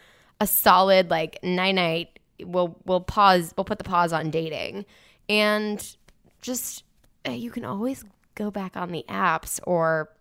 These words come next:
start doing video ga-, dates again if, if you f-, find yourself craving that. For other people who are just, like, kind of,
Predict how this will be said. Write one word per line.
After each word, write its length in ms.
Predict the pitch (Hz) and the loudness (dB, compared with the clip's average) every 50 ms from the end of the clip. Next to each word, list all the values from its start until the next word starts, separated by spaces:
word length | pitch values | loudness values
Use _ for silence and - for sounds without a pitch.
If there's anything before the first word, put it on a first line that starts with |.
| - | -18
start 260 | - - - 175 185 - | -14 -8 -6 -6 -6 -4
doing 220 | 185 170 165 156 | -4 -6 -4 -4
video 260 | 196 185 185 170 165 | -4 -4 -4 -4 -4
ga-, 220 | 151 - - - _ _ - | -6 -8 -12 -14 _ _ -10
dates 260 | 170 147 - - - | -8 -8 -6 -8 -8
again 280 | 143 - 156 151 147 | -6 -4 -4 -4 -4
if, 100 | 139 - - - - _ - - - _ _ _ _ - | -8 -12 -14 -20 -20 _ -20 -20 -20 _ _ _ _ -10
if 160 | - - - | -10 -8 -8
you 60 | 170 | -10
f-, 160 | 151 - - - | -12 -12 -10 -4
find 200 | - 160 156 156 | -2 -2 -2 -2
yourself 260 | 165 - - - - | -6 -10 -12 -14 -12
craving 320 | - - - - - - - - | -8 -8 -8 -8 -8 -14 -16 -14
that. 180 | - - - _ _ _ - _ _ _ _ _ - _ _ _ _ _ _ _ _ _ _ _ _ _ _ _ _ _ _ _ _ _ _ _ - | -14 -14 -16 _ _ _ -20 _ _ _ _ _ -20 _ _ _ _ _ _ _ _ _ _ _ _ _ _ _ _ _ _ _ _ _ _ _ -4
For 160 | - 254 247 | 0 4 4
other 200 | 254 269 294 302 | 4 4 4 2
people 480 | - 320 294 - 320 339 349 359 330 | 2 -2 -2 0 2 2 2 2 0
who 140 | - - 254 | 0 0 2
are 100 | 247 240 | 2 2
just, 320 | 233 247 247 226 - - - | 2 2 0 0 0 0 0
like, 360 | 214 190 185 175 - - _ _ _ - - | 0 0 0 -2 -6 -14 _ _ _ -20 -12
kind 240 | - 220 220 226 226 | -4 -2 0 0 0
of, 200 | 208 185 175 | -2 -4 -8